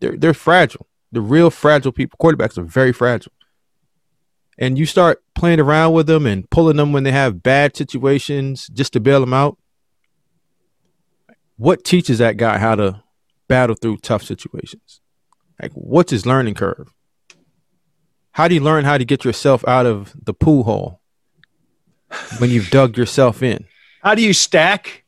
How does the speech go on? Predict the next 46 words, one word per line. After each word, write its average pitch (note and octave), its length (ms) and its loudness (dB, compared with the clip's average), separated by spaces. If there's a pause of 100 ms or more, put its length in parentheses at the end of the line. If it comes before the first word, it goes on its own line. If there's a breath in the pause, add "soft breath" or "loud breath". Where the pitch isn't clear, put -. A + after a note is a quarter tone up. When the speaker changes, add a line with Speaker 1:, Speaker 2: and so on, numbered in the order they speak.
Speaker 2:
the C#3 100 -4
poo A2 460 0
to C#3 80 -4
get C#3 180 -2
yourself C#3 400 -2
out B2+ 180 0
of A#2+ 80 -8
the A2+ 80 -6
Speaker 1:
Right. A2+ 180 0
Speaker 2:
hole? F2 200 -14 (180)
Rather E3+ 280 4
than F3+ 160 2
keep G3 200 -4
shoveling, F3 480 0
you B2 100 -6
need D3+ 160 -2
to C3+ 40 -8
start B2 280 -6
stacking D3+ 600 -4
the A#2+ 80 -10
poo. A2 460 -4 (840)
Speaker 1:
Right. C3+ 160 0
Speaker 2:
Climb D#3+ 280 0
out. B2+ 320 -6 (480)
But A3+ 120 0
how A#3+ 60 2
about B3 180 2
Speaker 1:
So A#3 60 -4
Speaker 2:
this, A3+ 140 4
Gerald, C#3+ 240 0
just F3+ 180 -2
'cause F#3 160 2
you're E3+ 100 2
on D#3+ 120 0
this D3 140 -4
point? F3 380 -6 (140)
What A3 160 2
about D4 140 0
Speaker 1:
Go - 60 4
ahead. - 80 -2
Speaker 2:
when G3 100 0
the D#3+ 80 0
season's F3 560 0
on C#3 160 0
the B2+ 60 -4
line? B2 440 -4